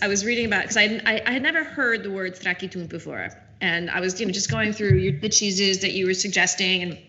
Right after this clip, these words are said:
and I was like, "Okay, I know." After I was looking at a bunch of them, I'm like, "I've had this, done the,"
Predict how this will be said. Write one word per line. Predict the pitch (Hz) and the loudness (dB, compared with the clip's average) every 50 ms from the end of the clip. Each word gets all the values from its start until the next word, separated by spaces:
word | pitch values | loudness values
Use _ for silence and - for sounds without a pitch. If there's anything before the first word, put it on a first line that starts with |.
| - _ _ _ - - - - - - | -20 _ _ _ -20 -14 -12 -10 -6 0
and | 196 180 | 2 2
I | 180 | 4
was | 185 175 | 4 2
like, | 190 190 190 | 0 -2 -2
"Okay, | 180 208 185 175 | -2 0 2 2
I | 170 | 2
know." | 170 180 180 180 175 - - - - - - 208 | 0 -2 -2 -2 -4 -6 -8 -12 -14 -12 -8 -6
After | 202 - 214 196 | -4 0 2 2
I | 190 | 4
was | 196 190 - - - - - | 4 2 2 -2 -6 -4 0
looking | 214 226 - 254 233 220 | 2 4 4 6 6 6
at | 214 214 | 6 4
a | |
bunch | 196 202 202 202 | 4 2 2 2
of | 226 202 | 2 0
them, | 196 190 | 0 0
I'm | 185 | 0
like, | 190 180 175 | -2 -2 -4
"I've | 180 - | -4 -2
had | 165 180 202 196 | 0 0 0 0
this, | 214 214 214 202 202 202 202 - | 2 2 2 2 2 0 -2 -6
done | - 196 196 | -8 -10 -8
the," | 190 185 - | -8 -8 -10